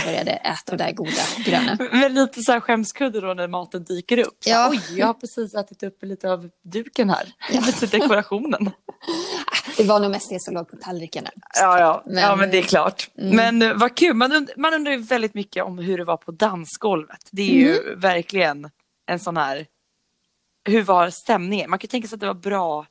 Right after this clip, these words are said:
Speaker 2: partystämning.
Speaker 1: Jag tror det var ett jäkla drag faktiskt.
Speaker 2: Ja, Avicii uppträdde ju bland annat,
Speaker 1: Ja.
Speaker 2: eh, på,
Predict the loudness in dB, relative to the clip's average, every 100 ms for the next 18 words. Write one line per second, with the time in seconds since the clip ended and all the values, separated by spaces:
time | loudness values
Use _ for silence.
0 | _ _ -8 -8 -4 -2 -2 -6 -14 _
1 | 0 2 2 2 0 2 0 0 -2 -2
2 | -2 -4 -6 -14 -14 -16 -4 2 2 2
3 | -2 _ -2 -2 -4 -4 -2 -2 -4 -8
4 | -6 -8 -8 -8 -10 -16 0 2 2 0
5 | -2 -4 -2 4 6 8 6